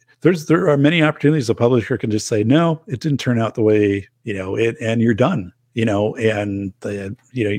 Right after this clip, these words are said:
you're, uh, it's under contract and all that, but I mean, it's, it's,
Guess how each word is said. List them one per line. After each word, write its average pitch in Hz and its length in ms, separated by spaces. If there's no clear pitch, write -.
you're, 104 440
uh, 131 140
it's 110 160
under 120 160
contract 139 500
and 147 80
all 147 120
that, 139 120
but 107 120
I 104 40
mean, 107 220
it's, - 200
it's, - 360